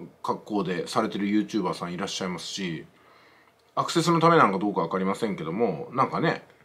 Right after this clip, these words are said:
すぐにチラチラするような感じでね、やってらっしゃる方もいらっしゃいますし、なんか谷間が見えるような感じでやってらっしゃる方もいるし、別にそれ、誰かが頼んだわけでもないのに、誰かに強制されてるわけでもないのに、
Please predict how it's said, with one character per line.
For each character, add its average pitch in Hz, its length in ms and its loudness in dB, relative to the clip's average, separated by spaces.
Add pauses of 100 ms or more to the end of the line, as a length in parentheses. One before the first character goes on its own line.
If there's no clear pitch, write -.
(460)
す 160 140 0
ぐ 151 100 6
に 98 100 0
チ 123 140 -2
ラ 110 100 2
チ - 100 -8
ラ 78 100 -4
す - 120 -10
る 87 80 -6
よ 80 60 -6
う - 20 -6
な 76 240 -10 (320)
感 98 200 -6
じ - 100 -8
で 107 80 -2
ね、 147 220 0 (100)
や 101 100 -8
っ - 20 -14
て - 160 -10
ら 92 220 -4
っ - 20 -12
し - 120 -10
ゃ 110 40 0
る 90 60 -2
方 82 140 -10
も 73 100 -12
い 87 80 -8
ら 95 80 -8
っ - 20 -8
し - 120 -8
ゃ 95 60 -2
い 92 40 -4
ま 92 100 -6
す - 80 -10
し、 107 360 -4 (760)
な - 80 -10
ん - 20 -6
か 101 80 -4
谷 135 180 2
間 139 140 8
が 104 100 4
見 107 140 2
え - 20 6
る 107 80 4
よ 95 60 2
う - 20 -2
な 80 80 -4
感 90 220 -4
じ 80 100 -10
で 90 60 -6
や 87 100 -4
っ - 20 -10
て - 160 -16
ら 92 60 -8
っ - 20 -6
し - 100 -8
ゃ 98 40 -2
る 85 60 -6
方 80 160 -12
も 80 80 -8
い 82 40 -8
る 76 80 -12
し、 90 320 -2
別 160 240 4
に 202 80 2
そ 202 80 2
れ、 196 160 4
誰 196 300 4
か - 120 4
が 101 100 0
頼 185 240 6
ん 165 40 6
だ 127 60 8
わ 98 100 6
け 92 80 -2
で 87 80 -2
も 90 120 -4
な 107 120 0
い 98 40 -2
の 87 80 -4
に、 107 220 0
誰 156 180 4
か 131 80 4
に 101 100 0
強 135 200 -2
制 135 140 -2
さ 135 140 0
れ 131 80 0
て 139 60 -2
る 135 340 0
わ 139 100 2
け 117 80 -4
で 92 60 -2
も 90 80 -4
な 92 120 -2
い 85 40 -6
の 90 80 -6
に、 117 260 -2